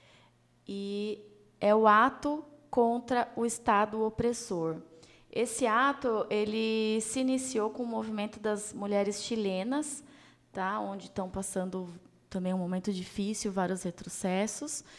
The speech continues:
E tá, tem, foi adaptado, vários países aderiram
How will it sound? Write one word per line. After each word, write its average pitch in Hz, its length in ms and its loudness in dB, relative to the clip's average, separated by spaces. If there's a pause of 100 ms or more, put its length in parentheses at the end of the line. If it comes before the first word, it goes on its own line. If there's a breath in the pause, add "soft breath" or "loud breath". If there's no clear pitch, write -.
(440 soft breath)
E 196 720 0 (640)
tá, 208 140 4
tem, 214 440 -2 (120)
foi 214 340 2
adaptado, 220 800 4
vários 220 560 6
países 220 1040 2
aderiram 202 800 2